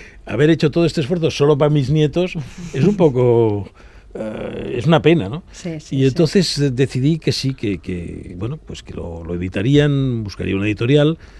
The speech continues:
Speaker 1: y así fue,
Speaker 2: Ujú.
Speaker 1: y que para presentarlo, en vez de presentar solamente estos textos, eh, iba a utilizar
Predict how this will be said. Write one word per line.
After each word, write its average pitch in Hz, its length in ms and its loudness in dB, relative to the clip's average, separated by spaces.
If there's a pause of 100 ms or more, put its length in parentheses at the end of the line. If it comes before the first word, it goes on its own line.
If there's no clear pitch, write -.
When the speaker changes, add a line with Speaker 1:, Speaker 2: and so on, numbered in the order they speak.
(140)
Speaker 1:
y - 80 -12
así 95 200 -6
fue, 170 220 0 (280)
Speaker 2:
Ujú. 160 120 -14 (140)
Speaker 1:
y 170 160 0
que 180 220 2
para 147 340 -4
presentarlo, 170 720 -2
en 127 120 -2
vez 196 120 2
de 214 80 -4
presentar 151 320 -6
solamente 139 560 -2
estos - 440 -8
textos, - 600 -4 (460)
eh, 165 300 -12 (160)
iba 156 160 -2
a 175 40 2
utilizar 165 520 0